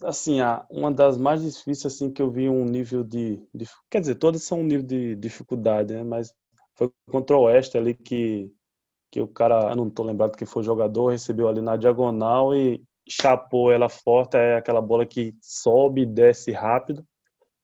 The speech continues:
E eu fui com a mão, só que aí eu não fui com a intenção de, tipo, "Ah, já era, já é gol." Mas aí você, aquelas defesas que você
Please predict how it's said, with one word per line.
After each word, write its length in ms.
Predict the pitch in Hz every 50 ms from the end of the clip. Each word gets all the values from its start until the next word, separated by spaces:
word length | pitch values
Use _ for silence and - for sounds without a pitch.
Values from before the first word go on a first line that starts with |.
| _ _ _ _ -
E 200 | 135 110 110 120
eu 140 | 143 156 151
fui 400 | - - - - 143 165 185 190
com 160 | 196 - 175
a 80 | 151 139
mão, 480 | 135 135 139 156 175 185 180 156 131
só 260 | 123 - - 165 160
que 140 | 160 - 185
aí 140 | 160 156 165
eu 80 | 175 185
não 100 | 202 214
fui 180 | 208 - 190 180
com 120 | - 165
a 60 | 160
intenção 640 | 160 156 - 160 160 151 - - - 156 156 175 190
de, 320 | 185 202 185 160 135 117 - _ _ _ _ _ _
tipo, 200 | - - - 165
"Ah, 160 | 147 131 104 104
já 220 | 104 127 127 131
era, 200 | 117 113 110 110
já 140 | 110 120 120
é 60 | 117
gol." 180 | 107 107 110 110
Mas 200 | 120 127 127 139
aí 140 | 135 135 135
você, 340 | 127 143 139 - - 147
aquelas 280 | 135 131 - 139 131 131
defesas 380 | 135 131 131 - 135 131 135 131
que 100 | - 135
você 420 | 127 131 127 - 139 131 127